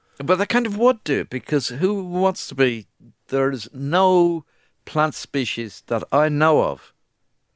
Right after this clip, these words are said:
that really has adapted to being on the move.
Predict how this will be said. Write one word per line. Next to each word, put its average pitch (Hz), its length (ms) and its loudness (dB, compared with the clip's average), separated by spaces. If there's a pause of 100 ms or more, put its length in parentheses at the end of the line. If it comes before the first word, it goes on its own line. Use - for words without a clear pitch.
(280)
that 113 200 -4
really 117 540 2 (720)
has 101 640 -2 (1500)
adapted 127 640 0 (100)
to - 100 -10
being 120 240 0
on 110 120 -2
the 110 80 0
move. 120 360 -2